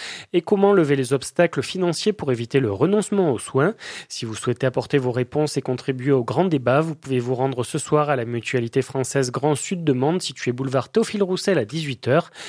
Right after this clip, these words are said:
Les échanges seront publiés sur le site de la Mutualité.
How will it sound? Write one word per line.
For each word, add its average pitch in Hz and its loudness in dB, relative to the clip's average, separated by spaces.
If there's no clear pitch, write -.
Les 113 -2
échanges 143 -2
seront 120 -4
publiés 156 0
sur 196 -4
le 117 0
site - -4
de 180 2
la 220 6
Mutualité. 180 -2